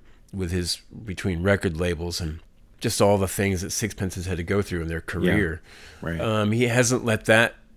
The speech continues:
Speaker 1: turn him into a, a jaded, rotten soul, which could easily happen. Even now, when I go into the grocery store and I hear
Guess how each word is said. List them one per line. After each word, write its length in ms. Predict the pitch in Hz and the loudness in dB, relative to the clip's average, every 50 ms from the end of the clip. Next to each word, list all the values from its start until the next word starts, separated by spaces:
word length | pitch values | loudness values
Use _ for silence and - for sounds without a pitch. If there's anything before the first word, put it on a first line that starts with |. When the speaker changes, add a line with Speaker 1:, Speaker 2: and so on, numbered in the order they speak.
| - - - - - - - - | -20 -20 -20 -20 -20 -20 -10 -4
Speaker 1:
turn 240 | - 127 117 113 110 | 0 2 4 6 6
him 100 | 104 107 | 6 6
into 380 | 104 104 98 - - 107 104 101 95 92 92 92 92 90 90 92 92 - - - | 4 2 2 0 0 0 2 2 2 2 2 2 2 0 -2 -2 -6 -8 -8 -8
a, 60 | 107 | -6
a 40 | 101 | -6
jaded, 840 | 90 87 87 87 92 98 101 101 101 104 101 101 95 90 82 80 - - - - - - - - - - - - | -6 -8 -8 -4 -2 0 2 4 4 4 4 2 0 0 -2 -6 -10 -14 -20 -20 -20 -20 -20 -20 -20 -20 -14 -10
rotten 520 | - 90 92 90 90 - - 135 110 95 85 | -6 -4 -2 0 0 -2 -2 -4 -4 -4 -2
soul, 500 | - - - 104 98 98 92 87 82 87 | -2 0 2 2 4 4 2 2 0 -2
which 220 | 87 87 - - | -4 -4 -4 -2
could 160 | - 101 87 | -2 -2 0
easily 360 | 95 101 98 92 92 87 87 | 0 0 -2 -2 -2 -2 -2
happen. 440 | 82 92 90 90 90 - 90 80 78 - - - - | -2 -2 -2 -4 -4 -4 -4 -4 -6 -8 -14 -12 -4
Even 280 | - 123 120 120 110 101 | -2 0 2 4 4 4
now, 320 | 98 101 110 113 107 98 | 6 6 6 6 4 4
when 80 | 90 87 | 4 2
I 120 | 87 87 | 2 0
go 180 | 87 92 95 95 | 0 0 0 0
into 200 | 98 92 85 92 | 0 0 0 -2
the 120 | 82 90 | -2 -2
grocery 500 | 82 82 92 95 101 101 - - 92 82 | -2 0 2 2 2 2 2 0 0 -2
store 320 | - - - 95 87 85 85 | -2 -2 -2 -2 -2 -2 -2
and 80 | 85 87 | -4 -4
I 80 | 87 | -6
hear 400 | 85 78 95 95 92 90 90 - | -6 -4 -4 -2 -2 -4 -6 -8